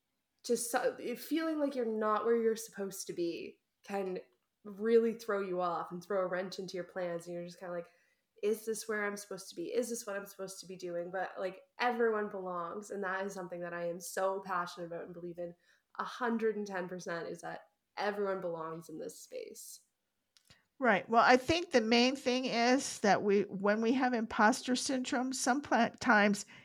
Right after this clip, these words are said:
Speaker 2: it's because we don't belong there. We just, you know, I had a very famous,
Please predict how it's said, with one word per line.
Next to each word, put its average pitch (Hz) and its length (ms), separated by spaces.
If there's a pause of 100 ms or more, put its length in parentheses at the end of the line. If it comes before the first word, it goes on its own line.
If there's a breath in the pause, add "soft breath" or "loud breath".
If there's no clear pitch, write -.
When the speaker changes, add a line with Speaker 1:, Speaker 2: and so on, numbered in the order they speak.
Speaker 2:
it's - 160
because - 480
we 185 80
don't 175 340
belong 165 460
there. - 320
We 196 160
just, 208 280 (340 loud breath)
you 240 80
know, 208 320
I 233 320
had 214 420
a 180 80
very 202 300
famous, 202 680